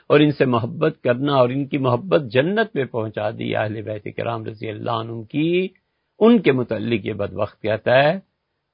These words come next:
کہ "البراءۃ من ابی الحسن"، ابو، ابو حسن سے، یعنی سیدنا علی رضی اللہ عنہ سے برات کا اظہار کرو۔ ابو الحسن تو وہ ہوئے نا،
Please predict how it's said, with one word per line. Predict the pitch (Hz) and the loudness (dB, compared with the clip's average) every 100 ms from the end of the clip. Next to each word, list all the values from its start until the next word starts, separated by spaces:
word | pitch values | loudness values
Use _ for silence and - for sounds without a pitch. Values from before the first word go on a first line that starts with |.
| _ | _
کہ | 135 135 139 | 4 8 8
"البراءۃ | 117 117 117 107 92 98 131 170 175 165 131 | 6 6 4 4 0 4 6 8 8 6 0
من | 123 117 | 0 -2
ابی | 104 104 | -2 -2
الحسن"، | 92 90 104 - 101 - | -4 -6 -8 -6 -6 -4
ابو، | 107 104 104 | -6 -6 -8
ابو | 104 107 98 101 | -8 -6 -6 -8
حسن | 104 143 123 | -6 -4 -4
سے، | - 117 139 - _ _ _ _ | -2 -2 -2 -4 _ _ _ _
یعنی | 139 143 135 | 2 4 4
سیدنا | - 143 131 131 123 | 0 2 2 2 4
علی | 127 165 220 | 4 2 4
رضی | 180 120 120 | 4 2 -2
اللہ | 113 110 | -2 -2
عنہ | 113 | -2
سے | 107 | -4
برات | 101 104 101 95 - | -2 0 0 -4 -6
کا | |
اظہار | 107 - 98 | -8 -2 -2
کرو۔ | - 123 | -2 -4
ابو | 110 | -2
الحسن | 113 113 120 120 | -2 -4 -8 -6
تو | 123 | -4
وہ | 156 135 | -2 -2
ہوئے | 90 | -2
نا، | 107 | -2